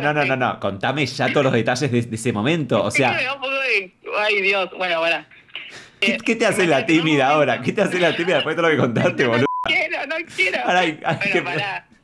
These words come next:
Speaker 1: ¿Qué?
Speaker 2: En un momento, cuando ya, esto fue la primera vez, fue todo raro. Me decía, por ejemplo, que queríamos que hagamos como lo anterior al fiki fiki, tipo que nos solamos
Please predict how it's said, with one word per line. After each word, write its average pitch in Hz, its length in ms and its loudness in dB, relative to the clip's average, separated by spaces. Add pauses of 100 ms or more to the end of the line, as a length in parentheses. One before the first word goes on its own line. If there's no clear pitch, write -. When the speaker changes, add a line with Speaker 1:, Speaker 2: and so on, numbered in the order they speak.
Speaker 1:
¿Qué? 113 240 2 (400)
Speaker 2:
En 233 180 2
un 294 60 -2
momento, 302 600 -2
cuando 180 260 -2
ya, 196 140 -2
esto 220 180 -6
fue 214 80 -4
la 208 80 0
primera 202 320 0
vez, 233 140 -2
fue 226 100 -4
todo 196 220 -2
raro. 170 360 -2
Me 160 100 -4
decía, 185 340 -2
por 180 140 -4
ejemplo, 185 580 -6 (100)
que 180 460 0
queríamos 196 540 -4
que 156 140 -4
hagamos 185 400 -4
como 156 400 -6 (120)
lo 151 200 -4
anterior 156 540 -2
al 147 160 -6
fiki 156 260 -8
fiki, 147 280 -6
tipo 165 200 -6
que 156 140 -6
nos 147 180 -8
solamos 170 540 -6